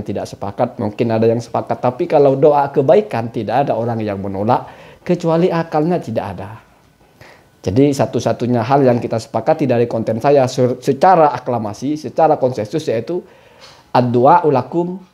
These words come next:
minni. Doa baik dari saya untuk kalian. Amin Allahumma amin. Doakan saya juga.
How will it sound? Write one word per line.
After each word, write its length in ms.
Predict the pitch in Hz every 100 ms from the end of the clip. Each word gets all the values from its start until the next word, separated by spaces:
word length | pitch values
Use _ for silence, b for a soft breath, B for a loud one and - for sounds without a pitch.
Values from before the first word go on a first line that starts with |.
| -
minni. 400 | 131 127 104 131 -
Doa 240 | 147 160
baik 240 | 143 143 151
dari 160 | 139
saya 240 | 127 135 135
untuk 160 | 117
kalian. 400 | 110 101 92 101
Amin 320 | 110 120 131
Allahumma 400 | 110 107 104 98
amin. 240 | 98 101 101
Doakan 320 | 110 110 110
saya 160 | 107 101
juga. 320 | 107 139